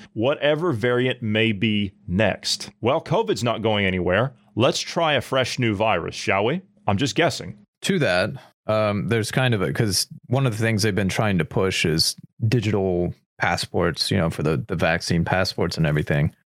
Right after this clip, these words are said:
Speaker 2: I'm curious if their next narrative,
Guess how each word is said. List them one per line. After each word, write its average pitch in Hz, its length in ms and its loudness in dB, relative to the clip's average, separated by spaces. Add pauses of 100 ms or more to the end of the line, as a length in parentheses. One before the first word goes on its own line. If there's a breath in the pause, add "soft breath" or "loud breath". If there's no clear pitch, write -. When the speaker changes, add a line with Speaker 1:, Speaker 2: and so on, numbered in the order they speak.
(120)
Speaker 2:
I'm 127 160 0
curious 120 720 -2 (240)
if 113 520 0 (140)
their 110 240 0
next 110 580 -2
narrative, 107 840 0